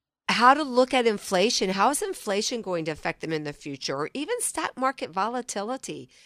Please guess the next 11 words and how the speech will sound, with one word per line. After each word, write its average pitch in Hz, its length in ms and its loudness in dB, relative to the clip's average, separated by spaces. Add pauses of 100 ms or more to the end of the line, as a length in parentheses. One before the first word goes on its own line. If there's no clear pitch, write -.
(220)
I 220 160 6
think 262 240 -4
this 233 200 4
is 180 160 -6
really 196 640 4
important 165 760 0 (380)
to 208 140 -6
be 180 300 -2
looking 196 520 0
at 156 220 2 (100)
taxes. - 1120 0